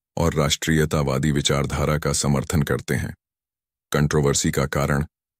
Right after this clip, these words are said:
विचारधारा का टकराव। दोनों यूट्यूबर्स की विचारधाराएं काफी भिन्न हैं।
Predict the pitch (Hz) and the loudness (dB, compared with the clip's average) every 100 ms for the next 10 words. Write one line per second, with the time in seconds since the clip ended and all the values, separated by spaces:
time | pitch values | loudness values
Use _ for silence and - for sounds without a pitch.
0 | _ 69 78 73 71 73 78 80 82 76 | _ -2 0 0 0 0 0 0 0 -2
1 | 76 67 - 64 50 87 _ _ _ _ | -2 -2 0 -2 -4 -8 _ _ _ _
2 | _ _ - 80 87 113 123 90 76 82 | _ _ -4 2 4 4 4 4 2 2
3 | 76 78 - 82 69 - 69 67 65 69 | 2 2 2 0 0 0 0 0 -2 0
4 | 69 78 - 67 - 69 - 78 73 67 | 0 0 0 -2 -2 -2 2 2 4 2
5 | - | -6